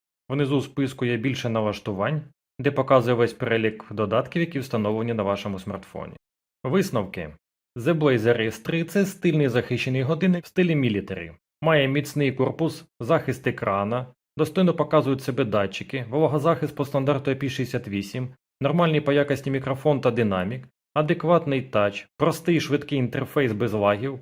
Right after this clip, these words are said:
потужний вібро, нормальна автономність сім днів при активному використанні. До мінусів віднесу середню яскравість екрана та відсутність блокування коліщатка від випадкової зміни циферблату.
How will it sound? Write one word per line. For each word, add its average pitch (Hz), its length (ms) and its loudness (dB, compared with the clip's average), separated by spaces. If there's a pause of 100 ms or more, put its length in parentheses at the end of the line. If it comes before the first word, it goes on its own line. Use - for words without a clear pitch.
потужний 151 480 2
вібро, 110 400 -2
нормальна 160 520 2
автономність 156 560 2
сім 135 200 -2
днів 131 260 0
при 123 140 -4
активному 120 340 0
використанні. 101 760 -4 (160)
До 135 120 2
мінусів 190 460 4
віднесу 165 400 0
середню 151 420 2
яскравість 135 640 0
екрана 120 580 2 (100)
та 151 120 6
відсутність 156 460 2
блокування 127 520 2
коліщатка 117 680 0
від 147 120 0
випадкової 143 560 0
зміни 117 280 0
циферблату. 110 680 -4